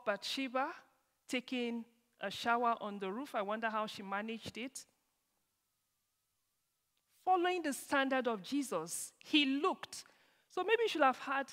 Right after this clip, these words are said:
his eyes torn out. He caught a glimpse of her, he should have fled like Joseph,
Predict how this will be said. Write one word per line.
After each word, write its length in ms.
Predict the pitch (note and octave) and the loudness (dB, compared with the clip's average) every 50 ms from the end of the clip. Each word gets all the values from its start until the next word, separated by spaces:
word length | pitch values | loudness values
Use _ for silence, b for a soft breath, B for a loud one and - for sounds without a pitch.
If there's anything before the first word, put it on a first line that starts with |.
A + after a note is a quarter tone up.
| - - | -10 -10
his 180 | B3+ A#3+ - - - | -8 -8 -8 -2 2
eyes 380 | B3 A#3+ A#3+ B3+ A#3+ - - - | 4 4 4 2 0 -4 -6 -6
torn 260 | - C4+ C4 B3+ A#3+ | -4 -2 -2 0 0
out. 320 | G3+ F3 D3+ D3 - - - - - - _ _ _ _ _ _ _ _ _ _ _ _ _ _ _ _ _ _ _ _ | 0 -2 -2 -4 -8 -10 -10 -10 -12 -16 _ _ _ _ _ _ _ _ _ _ _ _ _ _ _ _ _ _ _ _
He 80 | D#4 D4+ | -4 -4
caught 340 | - - - A4+ A4+ - G#4+ | 0 2 4 4 4 4 2
a 60 | F#4+ | 2
glimpse 360 | C4 B3 D4+ D#4+ D#4+ C4 - | 4 2 2 2 2 2 0
of 120 | B3+ A3 - - - | 0 0 -2 -4 0
her, 240 | A3+ G#3+ G#3+ B3+ D4+ - - - _ _ _ _ _ _ _ - | 2 4 4 2 0 -4 -10 -20 _ _ _ _ _ _ _ 0
he 60 | E4+ | 0
should 180 | - - F4 D#4+ | 2 6 6 8
have 160 | D#4+ D#4 D4+ | 8 8 6
fled 380 | - - - F4 F#4+ G4+ G4 D4 | 0 -4 2 4 4 4 6 6
like 260 | C4 A3+ A3 F#3 - | 4 4 4 2 -2
Joseph, 640 | C4+ D4+ E4 - - - G3+ - C3+ - - - | -4 -4 -4 -4 -4 -2 -2 -2 -4 -6 -10 -16